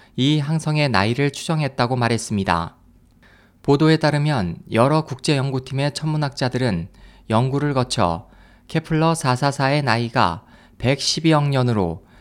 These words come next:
태양보다 칠십억 년이나 많아 앞으로 인류가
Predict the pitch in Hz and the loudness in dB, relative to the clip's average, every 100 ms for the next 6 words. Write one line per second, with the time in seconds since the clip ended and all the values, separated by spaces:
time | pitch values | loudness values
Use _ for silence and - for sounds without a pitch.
0 | - - 160 156 147 147 156 156 - 160 | -20 -2 2 2 2 0 0 0 -2 -2
1 | 160 151 143 131 127 113 110 117 120 85 | -2 -2 0 0 2 2 2 2 0 -2
2 | - - - - - - - - 160 160 | -6 -18 -20 -20 -8 -4 -4 0 4 4
3 | - 120 139 135 117 85 | 4 2 2 2 0 0